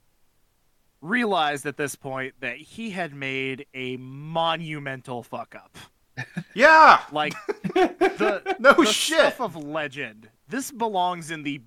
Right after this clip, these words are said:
Speaker 1: Bungling Hall of Fame. This is like something Chief Wiggum from The Simpsons would do.
Speaker 3: <laughs>
Speaker 1: And after Peter Sutcliffe was caught, just to rub salt in George Oldfield's wounds,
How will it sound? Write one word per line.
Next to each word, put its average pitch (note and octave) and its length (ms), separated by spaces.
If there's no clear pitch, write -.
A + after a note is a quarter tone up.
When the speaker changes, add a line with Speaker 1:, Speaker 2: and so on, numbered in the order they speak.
Speaker 1:
Bungling F3+ 520
Hall C#3+ 340
of A#2+ 100
Fame. A2+ 360
This A3+ 180
is C#4 140
like A#3 160
something G3 440
Chief F#3+ 320
Wiggum D3+ 440
from C3+ 180
The B2+ 100
Simpsons A#2+ 520
would A2 160
do. A2 140
Speaker 3:
<laughs> F4 800
Speaker 1:
And G3+ 140
after A#3+ 420
Peter G#3 300
Sutcliffe E3+ 540
was C3 160
caught, C#3 500
just G#3 240
to G3+ 80
rub E3 320
salt D#3+ 420
in D3 140
George D#3 300
Oldfield's C3 580
wounds, C3 560